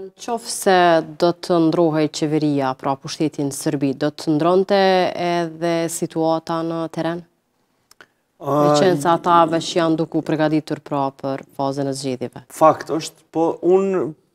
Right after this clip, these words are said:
Speaker 2: pikës pari, unë nuk besoj në ndryshim të, të qeverisë në Serbi,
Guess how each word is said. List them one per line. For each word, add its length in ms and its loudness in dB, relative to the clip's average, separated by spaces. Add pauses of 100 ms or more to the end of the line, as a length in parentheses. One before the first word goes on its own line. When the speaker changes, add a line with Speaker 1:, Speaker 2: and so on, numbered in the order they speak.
Speaker 2:
pikës 240 -2
pari, 240 10
unë 80 4
nuk 240 4
besoj 320 6
në 160 2
ndryshim 480 -2
të, 220 -8 (800)
të 80 -2
qeverisë 680 0
në 100 -6
Serbi, 380 -6